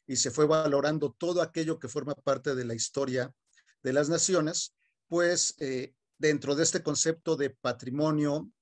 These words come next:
eh, de patrimonio material, eh, mueble, inmueble, estaban quedando fuera una cuestión muy importante que era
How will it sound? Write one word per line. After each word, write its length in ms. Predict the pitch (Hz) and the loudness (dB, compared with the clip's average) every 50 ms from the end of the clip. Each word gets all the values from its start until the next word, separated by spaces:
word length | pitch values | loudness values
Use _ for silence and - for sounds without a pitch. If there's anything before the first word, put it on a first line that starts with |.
| _ _ | _ _
eh, 340 | - 120 113 117 110 113 - - _ _ | -12 -10 -10 -10 -10 -12 -14 -18 _ _
de 520 | 127 127 120 117 113 113 107 113 123 - - | -4 -2 -2 0 -2 -4 -4 -8 -10 -10 -10
patrimonio 880 | 123 113 - - 135 131 135 139 143 147 151 147 143 139 135 127 - - | -10 -10 -8 -6 -6 -2 -2 0 0 0 2 2 4 4 4 2 0 -2
material, 580 | 127 123 110 - 120 123 143 139 135 156 165 - _ _ _ _ _ _ _ _ _ - | -4 -6 -4 -6 -4 2 2 2 2 2 -2 -10 _ _ _ _ _ _ _ _ _ -10
eh, 220 | 120 113 110 113 | -8 -8 -6 -6
mueble, 380 | 117 127 143 156 160 147 135 139 | -4 -2 0 2 2 0 0 -2
inmueble, 520 | 147 151 156 156 156 147 135 139 165 190 - _ _ _ _ _ | -2 -2 0 0 0 0 -2 -2 -6 -6 -10 _ _ _ _ _
estaban 420 | - 135 - - 156 156 170 160 165 | -8 -8 -4 0 0 0 0 0 0
quedando 360 | - 143 143 151 156 156 156 | 0 0 0 2 0 -2 -2
fuera 320 | - 165 160 147 147 147 | 0 0 0 2 2 0
una 220 | 143 147 143 147 135 | -2 -4 -6 -8 -10
cuestión 460 | - _ - 117 - - 143 143 139 | -12 _ -12 -12 -8 -4 -2 -2 -2
muy 160 | 139 139 135 | -2 -4 -4
importante 680 | 143 120 - 127 117 - 143 135 135 127 - 147 131 - | -6 -6 -6 -8 -2 0 0 0 0 -4 -6 -6 -6 -6
que 260 | - 135 127 123 131 | -6 -4 -2 -2 0
era 320 | 127 127 127 135 147 - | 0 0 -2 -2 -4 -8